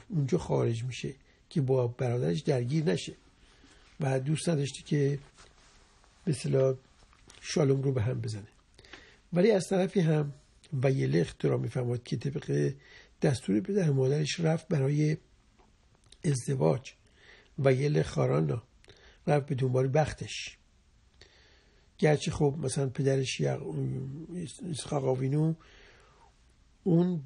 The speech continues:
بختش رو براش آوردن، الیعزر رفت دختری براش پیدا کرد و آورد، ولی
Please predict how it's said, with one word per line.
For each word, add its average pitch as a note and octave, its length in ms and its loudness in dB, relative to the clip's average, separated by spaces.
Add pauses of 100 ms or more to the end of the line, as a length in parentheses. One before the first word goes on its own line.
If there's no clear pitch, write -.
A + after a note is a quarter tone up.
بختش E3 400 2
رو G#3 120 2
براش D#3+ 300 2
آوردن، C#3+ 520 2 (480)
الیعزر B2+ 420 2
رفت B2 300 -4
دختری B2+ 380 -4
براش A#2+ 260 -2
پیدا B2 220 -4
کرد D3+ 280 -4
و D#3+ 180 2 (360)
آورد، D#3+ 480 2
ولی C#3 320 0